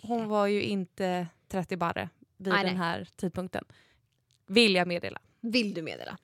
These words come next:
Speaker 2: Ja, men det är bra.
Speaker 1: Jag tycker
Speaker 2: Jag
Speaker 1: ändå
Speaker 2: ska i
Speaker 1: hon
Speaker 2: och
Speaker 1: får
Speaker 2: för sig
Speaker 1: bjuda på
Speaker 2: börja
Speaker 1: den.
Speaker 2: presentera mig som det. Ja, men jag åker till, eh, New York i augusti, då ska jag bara, "Yo, so fun", varje gång jag presenterar mig.
Speaker 1: Kul!
Speaker 2: Ja, men
Speaker 1: Kan du
Speaker 2: varför
Speaker 1: sk-, kan du
Speaker 2: inte?
Speaker 1: skicka en snap varje gång du gör det?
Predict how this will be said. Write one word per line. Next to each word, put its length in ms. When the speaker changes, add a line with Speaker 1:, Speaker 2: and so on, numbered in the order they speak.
Speaker 2:
Ja, 180
men 120
det 40
är 40
bra. 40
Speaker 1:
Jag 80
tycker 140
Speaker 2:
Jag 60
Speaker 1:
ändå 120
Speaker 2:
ska 20
i 20
Speaker 1:
hon 40
Speaker 2:
och 60
Speaker 1:
får 80
Speaker 2:
för 80
sig 60
Speaker 1:
bjuda 140
på 80
Speaker 2:
börja 140
Speaker 1:
den. 120
Speaker 2:
presentera 380
mig 120
som 80
det. 140
Ja, 100
men 100
jag 160
åker 140
till, 360
eh, 60
New 420
York 360
i 20
augusti, 320
då 120
ska 100
jag 60
bara, 220
"Yo, 260
so 400
fun", 680
varje 340
gång 160
jag 100
presenterar 360
mig. 160
Speaker 1:
Kul! 200
Speaker 2:
Ja, 60
men 80
Speaker 1:
Kan 60
du 60
Speaker 2:
varför 100
Speaker 1:
sk-, 120
kan 100
du 60
Speaker 2:
inte? 100
Speaker 1:
skicka 140
en 80
snap 400
varje 180
gång 200
du 60
gör 240
det? 140